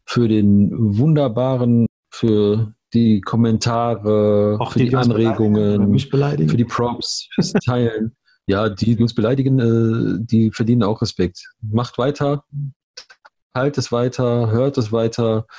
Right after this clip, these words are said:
Speaker 1: Äh, ihr schadet uns nicht damit. Von daher, ja, also ein dickes, fettes Dankeschön so an die Community. Also es macht, äh, immer wieder Spaß und man freut sich immer wieder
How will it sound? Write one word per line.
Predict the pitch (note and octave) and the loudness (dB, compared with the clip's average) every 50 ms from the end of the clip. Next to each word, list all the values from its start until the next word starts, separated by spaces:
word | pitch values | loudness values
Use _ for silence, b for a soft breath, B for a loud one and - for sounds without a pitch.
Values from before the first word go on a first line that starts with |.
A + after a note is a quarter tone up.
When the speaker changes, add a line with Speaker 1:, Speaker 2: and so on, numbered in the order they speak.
| B B B B B B B B _ - - | B B B B B B B B _ -6 -2
Speaker 1:
Äh, | A2 G#2+ G#2 G#2 G#2 G2 - - - - - | 0 2 2 2 0 0 -4 -6 -10 -10 -6
ihr | C#3 B2+ A2+ | -2 -2 -2
schadet | - B2 A#2+ A#2+ A#2+ A#2+ - | -2 -2 -2 0 0 0 -2
uns | F#2+ F#2 F2 F#2+ | -2 -4 -4 -4
nicht | G2 F#2 F#2 - | -6 -6 -4 -2
damit. | F#2 F2+ F2+ F2+ F2+ F2+ | -2 0 0 0 -2 -4
Von | - - F#2+ F#2+ F#2+ | -6 -6 -4 -2 0
daher, | G2+ G2+ G2+ G2+ G2 F#2+ F#2 F#2+ F#2 - _ _ _ _ _ _ _ | 0 0 2 2 0 0 -2 -4 -8 -14 _ _ _ _ _ _ _
ja, | - A2 C3 C#3+ C3+ A2+ - - - - | -2 0 0 0 0 -2 -4 -6 -10 -8
also | - B2+ A#2 A2 A#2+ A#2 A#2 A#2 | -4 -2 0 2 2 2 2 2
ein | A#2+ A#2+ A#2+ A#2 A2+ G#2+ G#2+ | 4 4 4 4 2 2 0
dickes, | C#3 C3+ - C#3+ C3 - | -2 -2 0 -2 -2 -2
fettes | - C#3+ C#3 C#3 A#2 G#2+ | -2 -4 -2 -4 -4 -6
Dankeschön | A2+ B2 C3 D#3+ D#3 D3+ - - A2 G#2 G2+ G2 | -4 -4 -2 -2 -2 -2 -2 0 0 0 2 2
so | F#2 G#2 | 2 0
an | F2+ G2 G#2+ G#2 | 0 2 2 0
die | G2+ | 2
Community. | - A2+ G#2+ A#2 C3 D3 C3+ A#2 F#2+ G#2+ G#2 G2 G2 G2 | 2 2 2 2 2 2 2 0 0 0 2 2 2 2
Also | G#2+ A2+ G#2+ G#2 G#2+ G#2+ | 2 0 0 0 0 0
es | G#2 - A#2 | 0 0 0
macht, | A#2 A2+ - - - - | -2 -2 -2 -6 -10 -6
äh, | G#2+ A2 G#2+ G#2+ - - | -2 0 0 0 0 0
immer | A#2+ A#2+ B2+ B2 A2+ | 2 2 2 2 2
wieder | A#2 A#2 A2 F#2+ | 2 2 0 0
Spaß | - - A#2+ B2 C3 C#3 C#3 C3 A#2+ | -2 -2 -2 -2 -2 -2 -2 0 0
und | G#2+ G#2+ G#2+ A2 | 0 2 2 2
man | A2 A2 G#2 | 2 2 0
freut | - - C3 C3+ C#3+ C#3 | -2 -2 -2 -2 -2 -4
sich | - A2 A#2+ | -4 -2 0
immer | A2 A2 G#2+ G2+ | 2 2 2 2
wieder | G#2 G#2+ G#2 A2 G#2 G#2 G#2 G#2 - | 0 0 2 2 2 2 0 -2 -6